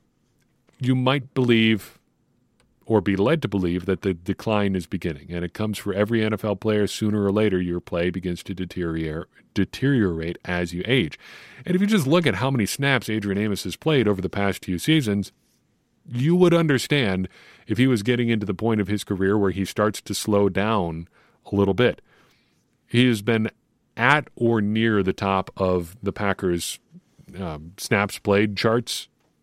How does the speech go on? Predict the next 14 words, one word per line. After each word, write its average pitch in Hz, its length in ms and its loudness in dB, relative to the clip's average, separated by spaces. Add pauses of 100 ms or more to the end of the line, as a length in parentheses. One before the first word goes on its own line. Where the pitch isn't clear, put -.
(340)
for, 101 360 0
since 135 300 0
he 123 100 0
arrived 98 460 0
in 92 80 -2
Green 87 240 -4
Bay. 85 260 -2
Hasn't 113 320 0
missed 113 240 -2
a 104 40 -4
game 98 400 -2 (500)
in 107 160 0
four 110 260 2
years. 101 440 0